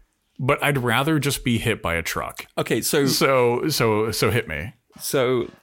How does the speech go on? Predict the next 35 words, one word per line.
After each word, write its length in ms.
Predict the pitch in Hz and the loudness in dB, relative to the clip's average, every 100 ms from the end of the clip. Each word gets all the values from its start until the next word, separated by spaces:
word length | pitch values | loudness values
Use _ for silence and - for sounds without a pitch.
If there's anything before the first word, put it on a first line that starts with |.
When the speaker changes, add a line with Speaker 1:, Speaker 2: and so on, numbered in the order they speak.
| _ _ _ _ _ _ _ - | _ _ _ _ _ _ _ -6
Speaker 2:
okay, 320 | 135 - 104 | -4 -2 -2
I'm, 200 | - 131 - _ - | -2 -6 -10 _ -8
I 120 | 123 | -6
need 240 | 139 143 - | -6 -8 -6
to, 280 | 127 117 - | -6 -6 -8
I 60 | 120 | -10
need 180 | 120 117 | -10 -8
to, 360 | 110 110 - - _ | -8 -8 -10 -16 _
uh, 340 | 110 104 110 - 113 | -10 -8 -8 -10 -10
I 80 | 113 | -10
need 160 | 117 | -10
to 80 | - | -8
make 120 | 120 92 | -10 -8
sure 160 | 101 | -10
I 60 | 87 | -8
get 180 | 98 - | -10 -12
the 60 | |
guy's 260 | 95 87 - | -8 -8 -8
name. 380 | 95 73 65 - _ _ _ _ _ _ _ _ _ - | -10 -10 -10 -16 _ _ _ _ _ _ _ _ _ -14
Uh, 520 | 110 110 104 82 - - | -10 -8 -8 -8 -8 -8
Speaker 1:
Please, 380 | 127 123 107 - | -4 -2 -4 -8
please 400 | _ - 123 101 | _ -4 -4 -2
do, 160 | 90 | -4
'cause 120 | 90 123 | -2 -2
I 100 | 117 | -2
have 140 | 82 | -2
no 380 | 90 98 107 95 | -4 -2 -2 -2
clue. 520 | - 123 107 98 85 | -4 -4 -2 0 -2
I 120 | 104 117 | -2 -2
cannot 320 | 135 117 - | -2 -2 -2
think 180 | 123 110 | -4 -4
of 100 | 90 | -4
a 60 | |
single 480 | 85 - 127 120 104 | -4 -2 0 0 0
way 480 | 101 92 85 78 | 0 0 0 -2